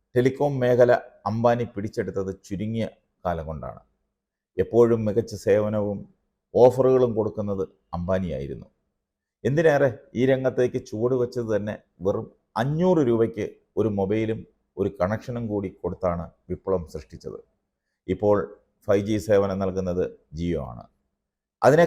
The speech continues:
കടത്തിവെട്ടിക്കൊണ്ട് രാജ്യത്തെ വിവിധ ഇടങ്ങളിൽ ഫോർ ജി, ഫൈവ് ജി സേവനങ്ങൾ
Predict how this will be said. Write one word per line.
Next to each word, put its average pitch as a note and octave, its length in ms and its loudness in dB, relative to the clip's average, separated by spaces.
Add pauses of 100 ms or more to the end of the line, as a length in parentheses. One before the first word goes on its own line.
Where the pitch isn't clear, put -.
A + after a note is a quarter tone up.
(180)
കടത്തിവെട്ടിക്കൊണ്ട് C3 800 4 (520)
രാജ്യത്തെ C3+ 340 2 (100)
വിവിധ C#3 200 2 (100)
ഇടങ്ങളിൽ B2+ 400 2
ഫോർ A#2+ 340 2
ജി, B2+ 100 -4
ഫൈവ് A2+ 320 -2
ജി A#2+ 80 -8
സേവനങ്ങൾ G#2+ 500 -6